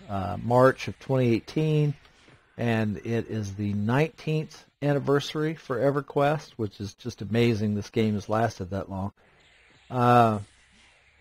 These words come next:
they are having a fifty percent, uh, uh, experience bonus. So, all right, let's see what we got.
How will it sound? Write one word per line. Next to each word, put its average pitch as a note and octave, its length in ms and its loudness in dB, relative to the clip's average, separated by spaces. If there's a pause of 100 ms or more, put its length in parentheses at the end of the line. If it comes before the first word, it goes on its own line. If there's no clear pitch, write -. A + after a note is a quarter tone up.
(300)
they A#2+ 200 8
are A2+ 160 4
having C3+ 440 4
a A2 120 4
fifty D#3 400 0
percent, C3+ 640 2 (1400)
uh, G#2+ 540 -4 (2750)
uh, F#2+ 540 -4 (120)
experience C3+ 720 6
bonus. A#2 560 -2 (400)
So, G2+ 380 -4 (960)
all C#3 200 -2
right, A2+ 360 2
let's - 140 -12
see - 180 -8
what A#2+ 220 -2
we A2 60 -6
got. G2+ 600 0